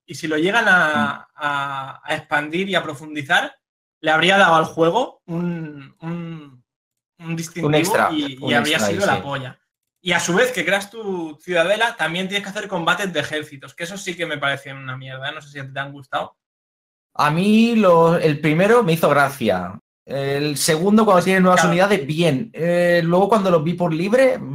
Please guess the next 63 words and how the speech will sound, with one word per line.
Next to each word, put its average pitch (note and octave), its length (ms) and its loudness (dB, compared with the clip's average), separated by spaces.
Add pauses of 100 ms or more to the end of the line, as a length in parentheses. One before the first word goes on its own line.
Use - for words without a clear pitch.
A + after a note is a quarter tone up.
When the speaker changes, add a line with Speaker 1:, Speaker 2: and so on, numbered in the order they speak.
(540)
Speaker 2:
yo D3+ 260 -2
ya G#3+ 80 6
Speaker 1:
Eh, - 40 4
Speaker 2:
pasaba F3 280 2
de C3 40 6
hacerlos, B2+ 480 2
pasaba C3+ 280 2
de D3 60 4
Speaker 1:
juegas, C#3+ 100 4
Speaker 2:
hacerlos C3+ 240 -4
Speaker 1:
eh, F3+ 40 -4
Speaker 2:
porque D#3+ 260 0
no C#3+ 100 0
Speaker 1:
a - 40 -4
cualquier C#3+ 300 4
Speaker 2:
estaba A#2 180 -2
Speaker 1:
juego, E3 360 -6
Speaker 2:
bien. - 160 -10 (1120)
Speaker 1:
juegas A#3 220 4
Speaker 2:
Mm. C#4 40 2
Speaker 1:
a B3 40 2
cualquier A#3+ 280 -2
juego A3 200 0
de G3+ 60 0
estrategia F#3 640 -10 (100)
y, C#3 500 -10
y D3 60 -4
aunque, C#3+ 520 -10 (260)
y D#3 100 -6
el D3 100 -2
combate D3+ 320 0
está, F#3+ 400 2
no E3+ 100 -4
sé, D#3 280 -6
es E3+ 80 -14
que A#3 220 -4
lo F3 120 0
podían G3 260 4
haber C4+ 280 2
puesto, B3 540 -2 (240)
si - 180 -8
era C4+ 140 2
por B3+ 160 2
tema A3+ 220 0
de F#3 80 2
recursos, E3+ 460 -8
hacer G3 200 -8
un A#3 80 -10
combate G#3 340 -2
como F3 160 -4
el D#3 100 -2
Fire E3 260 0
Emblem, D3 400 -6
en D3 120 -14
plan, D#3+ 280 -4
¿sabes G#3+ 240 -4
cómo C4 180 -8
te C4 80 -10
digo? D3 220 -8
En D3 100 -12
Speaker 2:
Por - 80 0
Speaker 1:
plan, E3+ 140 4
Speaker 2:
turnos, F3 640 2